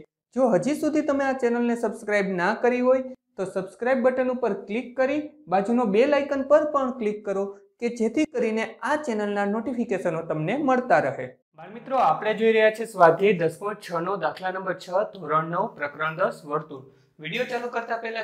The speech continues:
જો બોર્ડ પરના અક્ષરો તમે ના વાંચી શકતા હોય તો ઓપ્શનના ત્રણ ડોટ્સને ક્લિક કરી નીચે જે ક્વોલિટીનો ઓપ્શન ખુલે છે એને એક હજાર એંસી પી પસંદ કરો અને મોબાઈલની બ્રાઇટનેસને થોડી વધારી દો. હવે આપણને એવું કીધું છે કે એ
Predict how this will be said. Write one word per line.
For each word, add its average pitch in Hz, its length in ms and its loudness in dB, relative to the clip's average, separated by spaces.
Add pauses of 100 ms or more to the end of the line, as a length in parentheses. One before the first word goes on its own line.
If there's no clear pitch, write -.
જો 220 160 -10
બોર્ડ 220 180 -8
પરના 208 220 -6
અક્ષરો 196 340 -12
તમે 185 220 -12
ના 135 260 -12
વાંચી 180 240 -6
શકતા 190 260 -16
હોય 185 120 -10
તો - 100 -12
ઓપ્શનના 180 420 -8
ત્રણ 170 220 0
ડોટ્સને 170 400 -2
ક્લિક 180 240 -8
કરી 214 240 2
નીચે 170 260 -2
જે 233 140 -2
ક્વોલિટીનો 226 540 -6
ઓપ્શન 214 200 -16 (120)
ખુલે 208 240 -14
છે 175 100 -16 (300)
એને 175 160 -10
એક 170 100 -12
હજાર 202 300 -10
એંસી 226 340 -10
પી 233 160 -12
પસંદ 226 300 -14
કરો 214 180 -4
અને 185 160 -6
મોબાઈલની 185 340 -4
બ્રાઇટનેસને 151 520 -8
થોડી 147 220 -8 (280)
વધારી 143 380 -6
દો. 127 100 -16 (460)
હવે 214 180 6
આપણને 277 260 4
એવું 269 140 -2
કીધું 202 260 -10
છે 220 140 -14
કે 220 80 -12 (300)
એ 185 40 -10